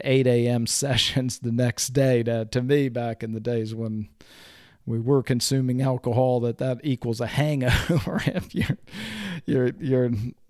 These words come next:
you know, keeping people out that, where they get back at one o'clock and they gotta be up at seven. I mean, that, that sounds, could be painful. So you need to factor in your, your timing on that.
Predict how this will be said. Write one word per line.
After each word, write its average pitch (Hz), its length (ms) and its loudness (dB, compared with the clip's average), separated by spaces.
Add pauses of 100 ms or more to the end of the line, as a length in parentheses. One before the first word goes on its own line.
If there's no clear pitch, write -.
(320)
you 131 160 2
know, 120 120 0
keeping 131 300 0
people 127 580 -2
out 123 480 -2
that, 120 160 -2
where 127 140 2
they 123 160 2
get 123 220 0
back 127 280 2
at 123 120 0
one 127 200 2
o'clock 127 540 -2
and 117 160 -2
they 120 100 -4
gotta 120 300 -4
be 120 240 -4
up 123 180 -6
at 117 120 -10
seven. 127 600 -2 (160)
I 127 140 -6
mean, 117 160 -6
that, 123 320 -8
that 123 240 -10 (160)
sounds, 120 400 -6
could 131 240 -8
be 131 80 -10
painful. 127 400 -4 (560)
So 113 420 -6 (160)
you 127 220 -4
need 131 240 -2
to 127 80 0
factor 131 580 -2
in 120 140 2
your, 113 300 0
your 120 220 -4
timing 123 600 0
on 110 280 -6
that. 117 300 -6